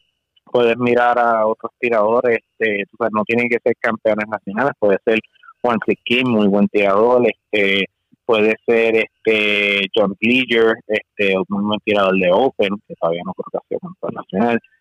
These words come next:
Este, o sea, puedes ver gente que han sido campeones nacionales que tal vez no enseñen clases, como Shannon Smith, que tiene videos en YouTube. Este, tú sabes, puedes,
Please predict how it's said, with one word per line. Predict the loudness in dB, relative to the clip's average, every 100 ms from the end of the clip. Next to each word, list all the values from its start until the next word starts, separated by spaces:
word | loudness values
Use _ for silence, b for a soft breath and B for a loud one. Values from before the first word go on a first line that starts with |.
| b b
Este, | -2 -2 -4 _ 0 0 0 0 -2 _
o | -2
sea, | 0
puedes | 0 2
ver | 0
gente | 0 -2 -4 -2
que | 0
han | 0 0 -4 -4
sido | 0 2 2
campeones | 0 -2 -2 -2
nacionales | -4 -4 -2 0 0 -4 _ _
que | -2 0 0 0
tal | 0
vez | 0
no | -2
enseñen | 0 0 0 0 -2
clases, | 0 0 -2 -4
como | 0 0 -2 0
Shannon | 0 -2 0
Smith, | 0 0 -2
que | -4
tiene | -2 0 0
videos | 2 2 2 0
en | -2
YouTube. | -2 -2 0 0 _ _ -20 _ -2
Este, | -2 -2 _ 0 2 0 0 0 -2 -4
tú | -4 0
sabes, | -2 2
puedes, | 0 2